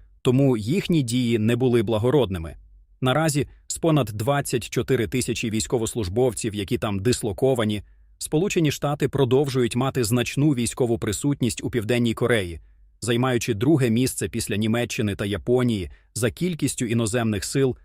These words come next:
розгорнутим на їхній території. Той факт, що ці чоловіки та жінки отримують компенсацію від Міністерства оборони С Ш А витрачаючи принаймні частину своїх доходів в корейській економіці,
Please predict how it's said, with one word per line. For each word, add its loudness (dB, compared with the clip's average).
розгорнутим 2
на 0
їхній -2
території. -2
Той 4
факт, 0
що 0
ці 0
чоловіки 2
та 0
жінки 2
отримують 2
компенсацію 0
від -2
Міністерства 0
оборони 0
С -4
Ш -6
А -4
витрачаючи 2
принаймні 2
частину 0
своїх -2
доходів 0
в -10
корейській 0
економіці, 0